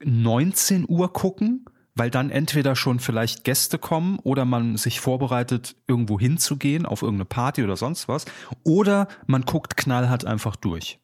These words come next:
Ich glaub, dazwischen gibt's wenig. Also entweder bis neunzehn Uhr das Programm oder sagen wir maximal so bis Primetime zwanzig fünfzehn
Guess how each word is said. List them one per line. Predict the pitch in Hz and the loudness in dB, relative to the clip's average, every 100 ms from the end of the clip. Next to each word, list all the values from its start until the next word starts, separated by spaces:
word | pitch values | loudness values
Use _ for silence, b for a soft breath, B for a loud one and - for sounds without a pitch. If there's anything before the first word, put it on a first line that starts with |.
| _ _ B B | _ _ B B
Ich | - 127 | -4 0
glaub, | 165 - | 0 0
dazwischen | 139 - 156 160 131 | 0 0 0 0 0
gibt's | 123 - | -2 -2
wenig. | 110 92 92 - | 0 0 -2 -2
Also | 131 139 | -2 0
entweder | 151 170 135 | 0 0 0
bis | 123 | 0
neunzehn | 123 127 180 - 175 | 0 0 0 -2 -2
Uhr | 151 | -2
das | 151 | -4
Programm | - 147 143 143 | -4 -4 -2 -2
oder | 127 127 | 0 0
sagen | 143 | 0
wir | 139 | 0
maximal | 135 147 135 131 | -2 -2 -2 0
so | 123 | -2
bis | 113 - | -2 -4
Primetime | - 123 147 - 139 139 | -2 -2 -2 -2 -2 -2
zwanzig | - 110 110 - | -2 -4 -4 -2
fünfzehn | 165 - 160 | -2 -2 -2